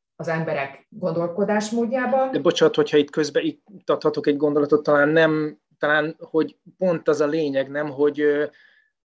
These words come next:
Speaker 2: hogy ez jóval többről szól, mint a
Speaker 1: Igen.
Speaker 2: pénzosztásról.
Speaker 1: Igen.
Speaker 2: Tehát, hogy van egy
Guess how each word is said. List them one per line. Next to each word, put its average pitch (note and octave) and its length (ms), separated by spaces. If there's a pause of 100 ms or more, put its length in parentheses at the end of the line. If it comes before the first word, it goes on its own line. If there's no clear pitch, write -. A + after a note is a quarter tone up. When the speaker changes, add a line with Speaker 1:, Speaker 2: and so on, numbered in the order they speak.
Speaker 2:
hogy D3+ 180
ez D3 160
jóval C#3 560
többről B2+ 400
szól, C3 240
mint C3 220
a B2+ 60
Speaker 1:
Igen. F3+ 140
Speaker 2:
pénzosztásról. A#2+ 840
Speaker 1:
Igen. G3+ 140
Speaker 2:
Tehát, C#3+ 280
hogy D3+ 220
van D3+ 160
egy D#3 240